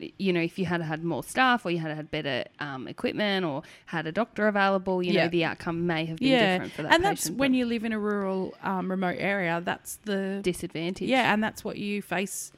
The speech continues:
Speaker 2: all the time. And, like, e-, even the ambos in the town were just volunteers. They weren't paramedics.
Speaker 1: Wow,
Speaker 2: So,
Speaker 1: really?
Speaker 2: yeah, so if you needed, they would call, like, a
Speaker 1: That's
Speaker 2: chopper in or something.
Speaker 1: insane.
Speaker 2: And we did call chopper in, but by the time they were available
Speaker 1: It's
Speaker 2: to
Speaker 1: amazing.
Speaker 2: us. Yeah,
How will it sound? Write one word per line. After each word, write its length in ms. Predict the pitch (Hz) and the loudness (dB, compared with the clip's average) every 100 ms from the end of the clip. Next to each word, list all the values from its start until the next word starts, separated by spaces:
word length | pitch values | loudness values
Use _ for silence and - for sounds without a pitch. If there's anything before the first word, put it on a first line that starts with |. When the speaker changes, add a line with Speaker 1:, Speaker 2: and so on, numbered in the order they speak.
| _ | _
Speaker 2:
all 160 | 208 | -2
the 60 | 220 | 0
time. 180 | 233 247 | 0 0
And, 100 | 208 | 0
like, 160 | 208 233 | -2 -2
e-, 60 | 226 | -2
even 220 | 226 240 | 0 2
the 80 | 240 | 0
ambos 400 | 165 202 226 220 | 0 0 -2 0
in 80 | 220 | 0
the 100 | 214 | 0
town 380 | 214 190 185 185 | -2 -2 -2 -2
were 160 | 190 | -2
just 220 | 180 190 | -2 -6
volunteers. 520 | - 180 170 202 175 165 | -2 -2 -2 -4 -4 -4
They 160 | 170 | -4
weren't 180 | 180 175 | -4 -6
paramedics. 440 | - 175 180 175 | -4 -4 -4 -6
Speaker 1:
Wow, 340 | 190 190 185 175 | -2 0 2 2
Speaker 2:
So, 140 | 175 | 2
Speaker 1:
really? 440 | 175 208 185 170 170 - | 2 2 0 -2 -6 -2
Speaker 2:
yeah, 220 | 233 214 | 2 4
so 100 | 185 | 4
if 160 | 208 - | 2 2
you 60 | 214 | 0
needed, 360 | 208 220 202 | 2 2 2
they 140 | 202 202 | 4 4
would 160 | 202 | 0
call, 420 | - 233 208 196 190 - _ | -4 -4 -2 -4 -8 -16 _
like, 200 | 196 170 | -6 -4
a 20 | |
Speaker 1:
That's 120 | 180 - | -6 -4
Speaker 2:
chopper 300 | 180 202 180 | -4 0 0
in 100 | 175 | 0
or 60 | 180 | 0
something. 140 | 185 170 | 0 0
Speaker 1:
insane. 60 | 208 | 4
Speaker 2:
And 60 | |
we 140 | 254 262 | 4 4
did 160 | 262 | 0
call 280 | 247 262 220 | -4 -2 -2
chopper 300 | 196 202 202 | -4 -4 -2
in, 180 | 202 175 | -2 -2
but 200 | 170 151 - _ | -4 -6 -8 _
by 80 | 190 | -6
the 80 | 196 | -4
time 460 | - 202 190 185 - _ _ _ | -6 -6 -6 -8 -12 _ _ _
they 100 | 196 | -2
were 80 | 185 | 0
available 380 | 180 180 185 190 | -2 -4 -4 -4
Speaker 1:
It's 100 | 185 | -4
Speaker 2:
to 60 | |
Speaker 1:
amazing. 260 | 175 175 170 | -4 -4 -4
Speaker 2:
us. 40 | 208 | -2
Yeah, 300 | 190 160 | -2 -2